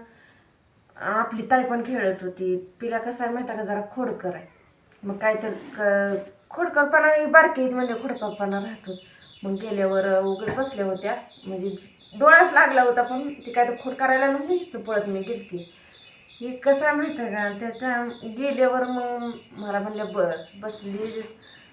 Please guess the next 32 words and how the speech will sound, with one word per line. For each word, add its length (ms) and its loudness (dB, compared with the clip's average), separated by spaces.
ज्यावेळेस 320 0
आम्ही 240 -2
गप्पा 340 -2
मारल्या, 460 0
बरं 200 -6
वाटलं 340 -4
बरं 120 -6
का, 120 -8
काय 300 -8
तर 220 -6
बोलतं 500 2
माणूस, 300 4
भारी 260 0
वाटतं. 380 -2
मग 80 -6
गेली, 600 -6
तिथं 260 -10
बोलली, 340 0
मग 280 -2
तसं 200 -4
तिथनं 360 -4
मग 220 -2
माघारी 380 -2
आली. 360 -6
ज्यावेळेस 440 0
ताया, 380 2
अं, 340 -4
कसं 420 -6
सांगत 400 -2
होत्या 220 -4
बघा 260 -2
बरं 200 -8